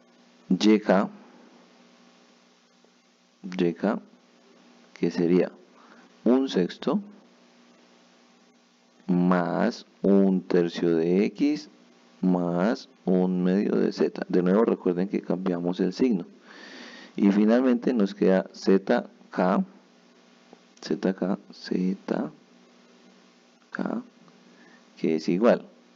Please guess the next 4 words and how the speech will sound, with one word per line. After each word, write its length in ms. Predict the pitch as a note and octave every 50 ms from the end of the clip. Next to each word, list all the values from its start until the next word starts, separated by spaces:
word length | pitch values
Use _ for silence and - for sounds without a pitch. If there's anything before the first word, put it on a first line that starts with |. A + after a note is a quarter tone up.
| _ _ - - - - - - - - - - -
a 180 | - E2+ E2+ -
veintidós 1300 | - - F2 F#2 F#2+ F#2+ F#2+ F#2+ F#2 F2+ F2 - - - - E2+ E2+ E2+ E2+ E2+ F2+ F#2 G#2+ B2 B2 - - _ -
quintos 680 | - D#3+ C#3+ A2 F#2+ F2+ F2 - - - - - - - - - _ _ _ _ _ _ _ _ _ _ _ _ - _ _ _ _ _ _ _ _ _ _ _ _ _ _ _ _ _ _ _ _ _ _ _ _ _ _ _ _ _ _ - - - - - - - - - _ _ _ _ _ _ _ _ _ _ _ _ _ _ _ _ _ _ _ _ _ _ _ _ -
menos 840 | F#2 F#2 F#2 F#2+ G2+ G#2 G2+ F#2 F2+ F2 F2+ G2 A#2 C3 C3 -